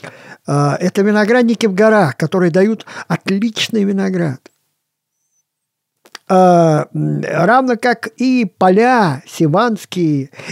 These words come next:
и озерские, это виноградники на земле колена Гада, которое было завоевано Моавом. Что это такое? Это земля, территория присвоенная.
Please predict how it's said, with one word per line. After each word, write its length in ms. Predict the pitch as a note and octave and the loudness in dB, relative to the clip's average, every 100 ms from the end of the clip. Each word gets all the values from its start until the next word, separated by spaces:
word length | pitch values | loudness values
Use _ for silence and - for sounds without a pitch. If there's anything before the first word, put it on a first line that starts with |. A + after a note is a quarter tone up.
| - | -4
и 100 | D#3 | 0
озерские, 680 | D#3+ D#3 D#3+ A#3 G#3 - D#3+ | 2 2 2 2 0 -4 -4
это 120 | D#3 | -2
виноградники 680 | D#3+ F#3 F#3+ B3 A#3+ G#3 G3+ | -2 -2 0 0 0 -2 -2
на 100 | G3 | -2
земле 540 | F3 F#3+ F#3+ A#3 B3 A3+ - - - | 0 0 0 0 -2 -6 -14 -20 -2
колена 400 | F3 G3+ G#3 G3 | 0 2 2 0
Гада, 560 | F3+ A#3 G3+ C3+ B2 _ _ _ _ _ _ _ _ _ | 0 2 0 -2 -10 _ _ _ _ _ _ _ _ _
которое 640 | - D3 A3 C#4 C4 F3+ C#3 | -6 -4 0 2 2 2 0
было 400 | B2 G3+ B3+ F#3+ | -2 -2 0 0
завоевано 640 | E3 E3+ F3 G#3 G#3+ G3 | 2 0 0 0 -2 -2
Моавом. 560 | F3+ G3 A3+ A#3+ B2+ A#2 _ _ _ _ _ _ _ _ _ _ _ _ _ _ _ _ _ _ - - - - | -4 -4 -4 -4 -6 -8 _ _ _ _ _ _ _ _ _ _ _ _ _ _ _ _ _ _ -16 -14 -12 -12
Что 220 | - - E4+ | -6 0 0
это 180 | E4 | 0
такое? 540 | A#3+ A3+ - A3+ F3 C3+ | -2 -2 -2 -2 0 0
Это 280 | E3+ F3+ F#3+ | -2 0 2
земля, 720 | D3+ G#3 A3+ C4+ D4 A3 D3 | 4 4 4 4 2 2 0
территория 640 | F3+ G3 F#3 B3 A3+ F#3 | 0 0 2 2 2 2
присвоенная. 1500 | - F#3 E3+ - D#3+ E3+ F3+ C#3+ D3+ C#3 C#3+ C#3 B2 A#2 | 0 -2 -2 -4 -2 2 2 2 -2 -2 -4 -4 -4 -8